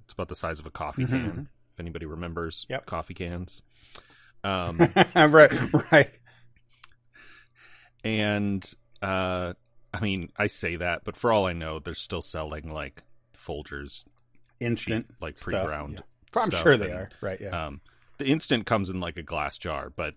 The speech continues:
Speaker 1: the
Speaker 2: Oh, okay.
Speaker 1: old,
Speaker 2: M-,
Speaker 1: like,
Speaker 2: my, my,
Speaker 1: pre-ground
Speaker 2: my mom's always came in a, in a can, so.
Speaker 1: A, a big, like, full-size can of
Speaker 2: Full-size
Speaker 1: instant?
Speaker 2: can of
Speaker 1: I
Speaker 2: instant.
Speaker 1: guess, I
Speaker 2: Yeah.
Speaker 1: guess, maybe.
Speaker 2: Yeah, and it had a,
Speaker 1: Um,
Speaker 2: the plastic top thing that sealed it, yeah.
Speaker 1: Yep,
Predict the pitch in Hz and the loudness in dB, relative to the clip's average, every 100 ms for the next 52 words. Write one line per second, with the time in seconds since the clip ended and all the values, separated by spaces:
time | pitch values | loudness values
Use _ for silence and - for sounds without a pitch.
0 | - 87 90 143 92 - - 92 82 76 | -12 -4 6 8 8 0 -4 0 -2 -2
1 | 80 156 190 127 156 214 78 71 127 165 | 2 4 4 4 4 4 0 -2 2 2
2 | 185 170 147 143 120 - 123 113 107 101 | 4 2 2 2 2 -2 -2 0 -2 -4
3 | - 104 - 98 90 - _ - 98 90 | -6 -8 -8 -10 -12 -16 _ -10 -8 -10
4 | - _ - _ _ _ - _ _ _ | -14 _ -20 _ _ _ -20 _ _ _
5 | - _ _ - 82 - _ _ - 87 | -20 _ _ -10 -10 -12 _ _ -18 -16
6 | 78 _ 90 82 87 - - 92 82 - | -16 _ -4 -4 -6 -18 -6 -6 -6 -2
7 | 110 117 120 107 - 90 90 123 104 151 | 0 0 2 0 -2 -8 -4 -4 4 8
8 | 185 190 170 175 - 156 135 107 101 110 | 8 6 4 4 2 0 0 0 -2 -4
9 | 107 104 - - - 92 98 107 - 90 | -6 -8 -12 -14 -14 -12 -10 -12 -10 -8
10 | 87 71 71 _ - 113 101 127 123 127 | -8 -10 -16 _ -8 -8 -6 -4 2 4
11 | 98 92 107 117 95 - 123 - 113 - | 4 2 0 -2 0 6 6 4 -4 0
12 | 120 120 - 123 107 107 - 117 113 117 | 2 2 -2 -8 -6 -10 -4 -2 0 -2
13 | - 98 - - - _ _ - - _ | -6 -10 -12 -20 -20 _ _ -20 -20 _
14 | _ _ - 98 98 101 | _ _ -8 -2 0 0